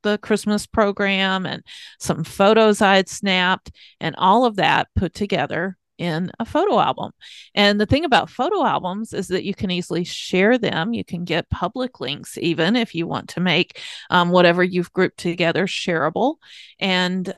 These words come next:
um, other people can take a look. They can add comments. They can, um, download, if you give them that permission, to download some of your photos that you've grouped together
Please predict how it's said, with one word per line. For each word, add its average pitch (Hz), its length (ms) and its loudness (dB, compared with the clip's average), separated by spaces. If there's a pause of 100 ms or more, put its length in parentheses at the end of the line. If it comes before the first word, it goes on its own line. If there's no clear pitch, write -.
um, 180 400 -4 (1200)
other 185 220 4
people 214 340 -2
can 226 200 -4
take 240 200 -2
a 254 60 0
look. - 380 -4
They 170 120 -4
can 180 180 -4
add 196 260 -2
comments. 247 720 -4
They - 200 -4
can, 185 460 -2 (360)
um, 175 380 2 (220)
download, 175 600 2
if - 180 -6
you 170 80 -8
give 180 120 -4
them 175 180 -4
that - 180 -4
permission, 180 580 -8
to 196 160 -2
download 165 500 -2
some 180 200 -2
of 165 80 -2
your 156 100 -2
photos 156 520 0
that - 160 -4
you've 175 200 -6
grouped - 260 -6
together - 560 -4